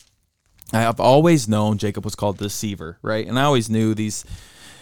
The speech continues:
he tricked his brother to sell his birthright. He tricked his dad. I knew that. I, like, I knew that stuff, okay? But in my mind, in the story of Jacob and Esau, and I don't know why this is because I think it's wrong now when I think about it, Esau, in my mind, has always been a bad person.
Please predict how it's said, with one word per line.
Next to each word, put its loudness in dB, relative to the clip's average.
he 0
tricked 0
his 2
brother 4
to -2
sell 0
his 2
birthright. 2
He -4
tricked 0
his -2
dad. 0
I 0
knew 4
that. 0
I, 0
like, -2
I 2
knew 2
that 2
stuff, -14
okay? 0
But 4
in 4
my 2
mind, 2
in 0
the -2
story 2
of -2
Jacob -4
and -6
Esau, -6
and 2
I 4
don't 2
know 2
why 4
this 0
is 0
because -2
I 0
think -4
it's -8
wrong -4
now 0
when -2
I -4
think -8
about -8
it, -12
Esau, 0
in -4
my 0
mind, -4
has -8
always -4
been -8
a -6
bad -10
person. -12